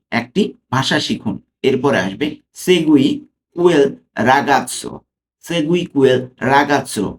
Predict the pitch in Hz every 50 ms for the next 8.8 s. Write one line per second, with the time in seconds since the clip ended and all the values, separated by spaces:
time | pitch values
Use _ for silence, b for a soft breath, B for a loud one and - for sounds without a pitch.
0 | - - 104 110 - - - 185 196 - - - _ - - 151 160 160 - -
1 | 143 127 123 123 123 113 117 - 208 - - _ _ _ - 160 170 180 185 185
2 | - 185 165 - 180 185 180 - 127 101 80 - - - _ _ _ _ - -
3 | - 135 127 101 101 127 143 143 147 - 131 143 131 147 147 - - _ _ _
4 | - 147 160 165 160 170 165 165 - - - 196 - - - _ _ _ _ _
5 | _ _ _ _ _ _ _ _ _ _ - 165 - 147 139 127 - - - _
6 | _ _ _ - - - 151 143 123 127 139 123 110 95 90 - - 127 101 90
7 | - - _ _ _ - 123 135 139 147 151 160 156 160 165 165 151 156 156 156
8 | 147 151 151 151 - _ _ _ _ - 170 180 170 147 127 139